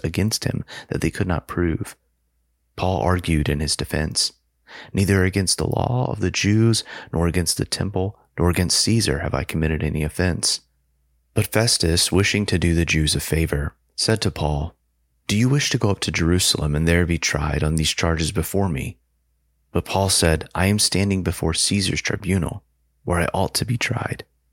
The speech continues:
To the Jews I have done no wrong, as you yourself know very well.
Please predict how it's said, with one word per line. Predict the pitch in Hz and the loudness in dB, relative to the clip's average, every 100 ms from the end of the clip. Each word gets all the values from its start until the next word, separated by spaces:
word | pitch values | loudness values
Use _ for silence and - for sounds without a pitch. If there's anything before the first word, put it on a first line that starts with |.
| _ _ _ - | _ _ _ -2
To | 98 | 0
the | 90 | 2
Jews | 92 107 120 92 | 2 4 4 2
I | 82 | 2
have | 82 | 2
done | 82 80 | 2 2
no | 73 | 2
wrong, | 78 87 85 80 - - - | 2 2 2 -2 -6 -6 -2
as | 85 | 0
you | 90 | 2
yourself | 92 92 - 80 - | 2 2 2 -2 -2
know | 85 80 | -4 -2
very | 82 78 76 | 0 0 0
well. | 80 76 78 | 0 0 -2